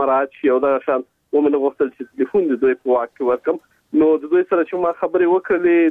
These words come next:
دوی، آه، یو څو کسو راته وویل چې دغه، آه، سیاسي هوکړه لیک نه خوشحاله دي. خوشحاله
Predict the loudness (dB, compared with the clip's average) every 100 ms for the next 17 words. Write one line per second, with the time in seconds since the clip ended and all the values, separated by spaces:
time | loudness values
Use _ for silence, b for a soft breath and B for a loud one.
0 | 0 2 2 2 2 2 2 0 -4 -6
1 | -4 -2 -2 0 0 0 _ _ _ -2
2 | 2 2 0 -2 -2 -2 _ _ _ -4
3 | 0 2 2 2 2 2 0 -2 -2 -2
4 | -4 -2 -2 -2 -2 -2 -2 -4 -2 -2
5 | -2 -4 -6 -6 -2 0